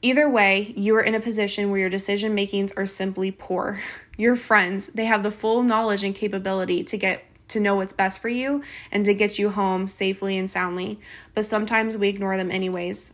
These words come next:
And then the next day we wake up and we regret our actions.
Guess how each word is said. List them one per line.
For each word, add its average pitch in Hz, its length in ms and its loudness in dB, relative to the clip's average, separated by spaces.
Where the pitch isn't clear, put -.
And 202 160 2
then 214 140 4
the 214 60 4
next 214 300 0
day 202 200 2
we 214 180 0
wake 190 280 0
up 190 260 0
and 196 120 -4
we 214 140 2
regret 196 420 2
our 175 120 0
actions. - 680 -4